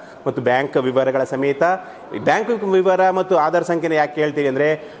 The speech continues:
ನಿಮ್ಮ ಅನುಕೂಲ ನಿಮಗಾಗಿ ಸಿಗ್ಬೇಕು, ಅದಕ್ಕಾಗಿ ಈ ವಿಚಾರವನ್ನ ನಮ್ಮ ಮತ್ತು ಆ, ಆ ಒಂದು ಮಾಹಿತಿಯನ್ನ ಕಿ-, ತಿಳ್ಕೊಳ್ತೀವಿ. ನೀವು, ಆ, ನಿಮ್ಮ ಎಂಪ್ಲಾಯರ್ ಅಥವಾ ನಿಮ್ಮ ಉದ್ಯೋಗದಾತರು ನೀವು ನಮಗೆ ಅವೆಲ್ಲ ಮಾಹಿತಿ ಕೊಟ್ಟಾದ್ಮೇಲೆ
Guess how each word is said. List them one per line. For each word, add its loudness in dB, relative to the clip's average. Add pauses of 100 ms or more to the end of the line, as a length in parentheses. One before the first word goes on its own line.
ನಿಮ್ಮ 2
ಅನುಕೂಲ 2
ನಿಮಗಾಗಿ 0
ಸಿಗ್ಬೇಕು, -2
ಅದಕ್ಕಾಗಿ 0 (180)
ಈ 0
ವಿಚಾರವನ್ನ 0 (360)
ನಮ್ಮ 0
ಮತ್ತು 0
ಆ, 0
ಆ 2
ಒಂದು -2
ಮಾಹಿತಿಯನ್ನ -2
ಕಿ-, -10
ತಿಳ್ಕೊಳ್ತೀವಿ. 0 (340)
ನೀವು, 2
ಆ, -2
ನಿಮ್ಮ 2
ಎಂಪ್ಲಾಯರ್ 2
ಅಥವಾ 0
ನಿಮ್ಮ 0
ಉದ್ಯೋಗದಾತರು 0
ನೀವು 0
ನಮಗೆ 0
ಅವೆಲ್ಲ 2
ಮಾಹಿತಿ -2
ಕೊಟ್ಟಾದ್ಮೇಲೆ -2